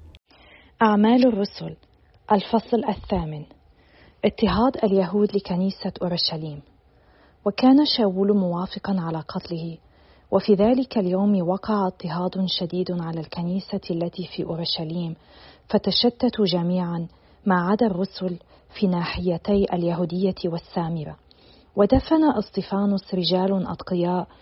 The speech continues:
وأقاموا له مناحة عظيمة. أما شاول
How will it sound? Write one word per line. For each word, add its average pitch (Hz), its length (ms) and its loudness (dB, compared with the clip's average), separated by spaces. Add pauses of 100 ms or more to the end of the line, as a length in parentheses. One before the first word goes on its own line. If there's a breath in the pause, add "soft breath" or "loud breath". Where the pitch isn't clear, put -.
(300 loud breath)
وأقاموا 254 600 4
له 196 260 4
مناحة 185 640 0
عظيمة. 170 600 -4 (640 soft breath)
أما 202 200 6
شاول 202 600 2